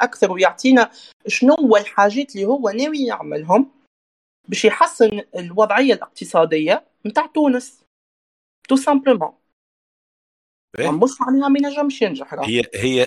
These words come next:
Speaker 2: هي هذه الحاجة اللي ظهر لي نحن حتى في الانتخابات الرئاسية ما، ما كناش نعرفوها. ظهر لي، آه، قيس سعيد حتى في الانتخابات الرئاسية ما كانش برنامج، نكونوا معناها صريحين، ما كانش عنده برنامج بالحق، آه، آه،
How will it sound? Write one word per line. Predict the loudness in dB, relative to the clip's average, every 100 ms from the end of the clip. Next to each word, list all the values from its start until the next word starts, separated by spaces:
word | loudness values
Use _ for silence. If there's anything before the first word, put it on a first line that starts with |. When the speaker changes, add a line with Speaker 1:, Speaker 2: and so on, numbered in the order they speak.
| -4
Speaker 2:
هي | -4 -4 0
هذه | -2 -2
الحاجة | -2 0 2 0 -4
اللي | -6 -6
ظهر | -4 -4 -6
لي | -8 -4
نحن | -6 -6 -4 -2 -2
حتى | -2 -4 -4
في | -10
الانتخابات | -10 -8 -8 -6 -4 -4 -4
الرئاسية | -8 -8 -6 -4 -2 -2 0
ما، | -2 -4 -6 _ _ -6
ما | -4
كناش | -4 -2 0 0 -2 -8 _ 0
نعرفوها. | 0 -2 -8 -8
ظهر | -6 -6
لي، | -6 -6 -4 -2 -4
آه، | -8 -18 -20 _ -4
قيس | -2 0 0
سعيد | 2 2 0 -2 -4 -14 -20 -8
حتى | -6 -4
في | -4
الانتخابات | -6 -6 -4 -4 -4
الرئاسية | -6 -6 -4 -2 0 0
ما | 0
كانش | -4 -6 -4 -2 -2
برنامج، | -2 0 0 -2 -4
نكونوا | -8 -8 -6 -8 -6
معناها | -4 -2 -2 -2
صريحين، | -2 -4 -6 -6
ما | -6
كانش | -6 -4 -2 0
عنده | 0 -2 0
برنامج | 0 0 -4 -6 -8
بالحق، | -6 -4 -4 _ -4
آه، | -2 -2 -8 -18 -18 -20 _ 0
آه، | 2 4 4 4 4 4